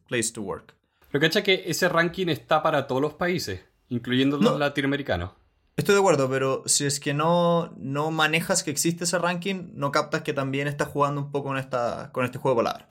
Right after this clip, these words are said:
Speaker 2: Ay.
Speaker 1: Pero bueno, eh, nuestro amigo Ron Friedman es un psicólogo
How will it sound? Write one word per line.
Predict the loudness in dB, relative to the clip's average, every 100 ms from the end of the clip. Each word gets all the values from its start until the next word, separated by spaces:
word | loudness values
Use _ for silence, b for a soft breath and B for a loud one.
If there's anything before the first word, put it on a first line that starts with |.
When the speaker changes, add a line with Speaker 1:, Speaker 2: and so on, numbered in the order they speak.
| -8
Speaker 2:
Ay. | -4 -4 B B _
Speaker 1:
Pero | 6
bueno, | 6 2 -4 _ 0
eh, | 6 8 8 6
nuestro | 4 2
amigo | 4 4 4
Ron | 4 0
Friedman | 0 0 2 0 -2 0
es | 0 0
un | -4 0
psicólogo | 2 2 0 2 2 4 2 0 -2